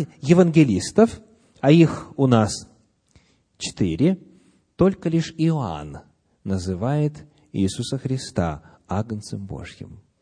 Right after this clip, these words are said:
Это уникальное Евангелие в этом отношении. Только он говорит о нём, как об Агнце Божьем, во исполнении пророчества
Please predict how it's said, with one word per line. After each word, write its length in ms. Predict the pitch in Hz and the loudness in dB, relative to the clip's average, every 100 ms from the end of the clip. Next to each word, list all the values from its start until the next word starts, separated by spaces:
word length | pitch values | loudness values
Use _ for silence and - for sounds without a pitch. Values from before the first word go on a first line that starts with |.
| _ _ _ _ _ _ | _ _ _ _ _ _
Это 220 | - 117 139 | -6 0 -2
уникальное 920 | 127 139 143 - 151 113 92 92 87 | -2 -4 -4 -2 -2 0 -2 -4 -6
Евангелие 1080 | 85 85 80 90 123 135 127 127 123 123 120 _ | -6 -8 -8 -6 -6 -6 -8 -8 -8 -8 -10 _
в 200 | - 85 | -12 -6
этом 320 | 90 - 95 101 | -4 -4 -10 -12
отношении. 800 | - 107 - - 85 80 - _ _ _ _ _ | -12 -12 -12 -12 -12 -16 -20 _ _ _ _ _
Только 360 | - 135 - 131 - | 0 0 -2 -6 -2
он 480 | 131 104 85 76 - _ _ _ _ | 0 0 -2 -6 -18 _ _ _ _
говорит 500 | - 92 90 117 139 143 | -12 -6 -2 -2 -2 -4
о 60 | |
нём, 480 | 139 90 78 76 82 _ _ _ _ | -4 -6 -6 -10 -18 _ _ _ _
как 180 | - - | -8 -6
об 120 | 101 - | -6 -6
Агнце 500 | 95 101 101 - 90 | -6 -6 -10 -12 -10
Божьем, 640 | 95 87 82 - - - - _ - | -8 -6 -8 -12 -16 -16 -20 _ -20
во 420 | 76 87 127 143 | -8 -4 -2 -4
исполнении 840 | 135 - 135 123 101 98 92 90 - _ - | -8 -6 -6 -6 -8 -6 -6 -8 -12 _ -8
пророчества 880 | 107 95 82 - 92 - 82 82 | -6 -6 -8 -10 -12 -12 -10 -10